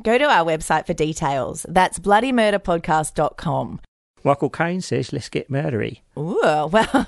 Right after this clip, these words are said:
Speaker 1: <laughs> who am I to not give the man what he wants? Denise Annette Huber was born November twenty-second, nineteen sixty-seven, in Modesto, California.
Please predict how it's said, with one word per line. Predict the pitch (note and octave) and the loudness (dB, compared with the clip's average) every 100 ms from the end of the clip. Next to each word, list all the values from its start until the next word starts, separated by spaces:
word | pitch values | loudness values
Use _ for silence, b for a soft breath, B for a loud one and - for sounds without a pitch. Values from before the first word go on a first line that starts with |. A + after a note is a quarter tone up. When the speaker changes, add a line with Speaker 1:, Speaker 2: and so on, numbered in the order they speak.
| - | -4
Speaker 1:
<laughs> | - | 0
who | C#4+ | 2
am | B3 G3+ | 2 2
I | G3 G3 | 2 2
to | F3 E3+ | 2 2
not | F3 - | 0 0
give | F3 D#3 | -4 -2
the | D#3 | -2
man | D#3 D#3 | 0 0
what | D#3 D#3 | 0 0
he | D3+ | -2
wants? | D3 D3 - - - - - _ _ _ _ _ _ _ _ _ _ _ _ _ _ _ | -2 -6 -10 -12 -12 -16 -20 _ _ _ _ _ _ _ _ _ _ _ _ _ _ _
Denise | A#3 B3 E4 - | 2 4 2 0
Annette | A#3+ G#3+ F#3+ - | 0 2 2 0
Huber | - G3 G#3 D#3 D3+ F3+ | -6 -2 0 2 0 2
was | G3+ F3 | 0 2
born | G3 G#3 | 2 2
November | G3+ G3+ G#3+ A3+ | 2 2 0 0
twenty-second, | C4 C4+ A#3+ A3 - D#3+ E3 D3+ D#3 | -2 0 0 0 0 -2 -2 -6 -4
nineteen | E3+ F3 G#3 A3 G3+ | 0 0 0 0 -2
sixty-seven, | - F#3+ - F3+ D#3+ D3+ D3+ D#3 | -2 -6 -6 -2 -2 -2 -2 -4
in | D#3+ D#3+ | -4 -2
Modesto, | D#3+ D#3 F3 F3 - E3 E3 | 0 0 0 -2 -2 -2 -2
California. | - D3+ D3 G3 A#3 G3+ - - | -4 -4 -2 0 0 0 -4 -10